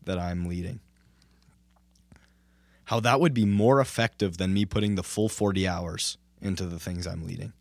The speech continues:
Because without that right standing relationship, all of my directions are gonna be messed up in all of my areas. And so as we walk in these disciplines, I want you guys to do things for God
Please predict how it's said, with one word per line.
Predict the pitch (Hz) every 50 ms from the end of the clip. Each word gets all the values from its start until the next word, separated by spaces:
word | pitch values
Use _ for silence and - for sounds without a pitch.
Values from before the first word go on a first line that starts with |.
| _ _ _ _ _ _ _ _ _ _ _ _ _ _ _ _ _ _ _ _ _ _ _ _ _ _ _ _ _ _ _ _
Because | - 117 - 131 127 107
without | 113 113 - 117 113 117 151 -
that | - 135 120 -
right | 101 101 101 107 123 -
standing | - - - 110 107 107 113 113 110 101
relationship, | 92 90 80 87 95 95 - - 131 131 - - 151 180 - - - _ _ _ _ _ _ _ _ _ _ _ -
all | 123 123 123 151 139 131
of | 127 110 117
my | 123 117 110
directions | 101 101 98 98 101 - - - 104 95 87
are | 92
gonna | 85 95 92 92
be | 87 90 92
messed | 92 95 98 92 - - -
up | 92 92 - -
in | - 95 90 - - -
all | 95 107 107 110 110
of | 98 87
my | 92 92 87
areas. | 82 90 90 85 82 82 - - - - - - - _ _ _ _ _ _ _ _ -
And | 143 127
so | - 143 -
as | - 120 127 160 151 160
we | 180 175
walk | 135 123 123 120 131 - 156
in | 135
these | 127 127 123 107
disciplines, | 107 110 107 - 113 - - 101 95 90 -
I | - 110 117
want | 123 120 123 123 120 - -
you | 98
guys | 101 98 95 - -
to | 95
do | 95 95
things | 90 - 101 90 -
for | - - 87
God | 82 87 80 90 90 90 -